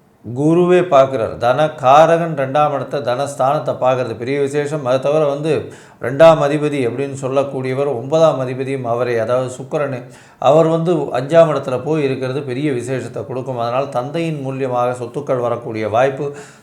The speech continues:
தந்தையின் மூலியமாக பணவரவு, தந்தையினுடைய தொழில், அதாவது, அஹ், பிஸ்னஸ் பண்ணிட்டு இருக்காங்கன்னா அந்த பிஸ்னஸ் உங்க கைக்கு வரக்கூடிய காலகட்டமாக இந்த காலகட்டம் நிச்சயமாக அமையும்.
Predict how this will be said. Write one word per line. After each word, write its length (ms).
தந்தையின் 500
மூலியமாக 520
பணவரவு, 580
தந்தையினுடைய 1000
தொழில், 400
அதாவது, 640
அஹ், 200
பிஸ்னஸ் 360
பண்ணிட்டு 260
இருக்காங்கன்னா 260
அந்த 240
பிஸ்னஸ் 420
உங்க 140
கைக்கு 320
வரக்கூடிய 640
காலகட்டமாக 1040
இந்த 180
காலகட்டம் 640
நிச்சயமாக 640
அமையும். 240